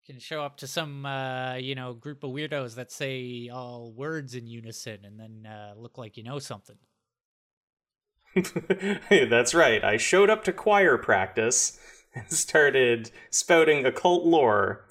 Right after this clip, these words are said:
Speaker 2: and they all looked at me funny.
Speaker 1: Uh, I guess that's one way of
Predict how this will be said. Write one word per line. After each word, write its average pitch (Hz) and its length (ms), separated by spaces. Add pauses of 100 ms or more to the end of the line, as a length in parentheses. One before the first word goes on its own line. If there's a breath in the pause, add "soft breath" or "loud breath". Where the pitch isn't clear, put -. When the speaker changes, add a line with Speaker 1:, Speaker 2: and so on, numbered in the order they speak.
(140)
Speaker 2:
and 113 80
they 101 40
all 135 220
looked 127 200
at - 80
me 95 80
funny. - 380 (1160 soft breath)
Speaker 1:
Uh, 147 240
I 151 140
guess 185 180
that's 185 240
one 175 240
way 156 280
of 131 120